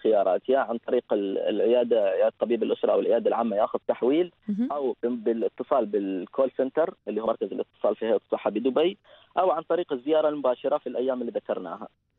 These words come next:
Speaker 1: آه،
Speaker 2: ممتاز.
Speaker 1: مباشرة ممكن نقبل، آه،
Speaker 2: مو-،
Speaker 1: بدون أي تحويل
Speaker 2: بدون
Speaker 1: أو
Speaker 2: تحويل أيضًا. هذا كتيسير
Speaker 1: إيه.
Speaker 2: على المدخنين عشان ما يتحجج يقول لك: "والله لازم
Speaker 1: أكيد.
Speaker 2: أسير،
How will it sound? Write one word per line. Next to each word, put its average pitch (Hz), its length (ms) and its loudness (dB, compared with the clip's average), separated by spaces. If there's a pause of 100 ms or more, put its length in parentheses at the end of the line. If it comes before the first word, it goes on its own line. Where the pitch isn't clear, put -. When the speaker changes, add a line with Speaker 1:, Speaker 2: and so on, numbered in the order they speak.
(280)
Speaker 1:
آه، 101 520 4
Speaker 2:
ممتاز. 98 40 -4
Speaker 1:
مباشرة 120 540 0
ممكن 120 360 -2
نقبل، - 360 -6 (1120)
آه، - 20 0
Speaker 2:
مو-، 196 380 0
Speaker 1:
بدون 208 280 2
أي - 140 4
تحويل - 360 2
Speaker 2:
بدون 226 120 2
Speaker 1:
أو 208 60 -2
Speaker 2:
تحويل 165 380 -4
أيضًا. 156 320 -8
هذا 214 200 0
كتيسير 226 840 -2
Speaker 1:
إيه. 294 60 -2
Speaker 2:
على 233 120 2
المدخنين 208 420 -2
عشان 202 240 -4
ما 220 140 0
يتحجج 190 600 -2
يقول 190 240 0
لك: 190 140 0
"والله 185 140 0
لازم 196 380 2
Speaker 1:
أكيد. 190 120 -4
Speaker 2:
أسير، 196 300 4